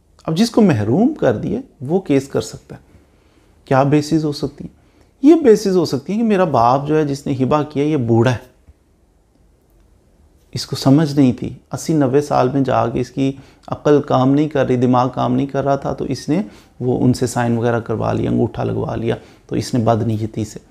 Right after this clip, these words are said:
वो बीमार थे, अब बीमारी की हालत में या ऐसा बुढ़ापा के इंसान को, आ, अपनी सेंसेस में ना हो, इस हालत में किए हुए फ़ैसले वो फिर मशकूक समझे जाते हैं। इसकी बेसिस के ऊपर फिर,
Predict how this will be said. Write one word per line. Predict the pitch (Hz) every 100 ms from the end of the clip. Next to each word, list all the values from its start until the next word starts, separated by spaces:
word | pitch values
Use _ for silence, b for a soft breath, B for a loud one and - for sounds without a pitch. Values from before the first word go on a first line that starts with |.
| _
वो | - 170
बीमार | 180 156 131 147 143
थे, | -
अब | - _ -
बीमारी | 127 139 143 160 175 185
की | 170
हालत | 135 127 -
में | 143 139
या | 135 139
ऐसा | 123 135 156
बुढ़ापा | 139 120 120 - 131
के | 135
इंसान | 131 131 127
को, | 127 127 B B B B -
आ, | 123
अपनी | 110 - 147
सेंसेस | - 135 123 - 170
में | 175
ना | 151
हो, | 117 - B _
इस | 185 170
हालत | 147 196
में | 143 143
किए | 143
हुए | 139 139
फ़ैसले | 123 113 - 190
वो | 180 147 -
फिर | 127
मशकूक | 123 - - 151 -
समझे | 123 117 113
जाते | - - -
हैं। | b b b -
इसकी | 147 - 143
बेसिस | 123 - 127
के | -
ऊपर | 127 - 117
फिर, | 139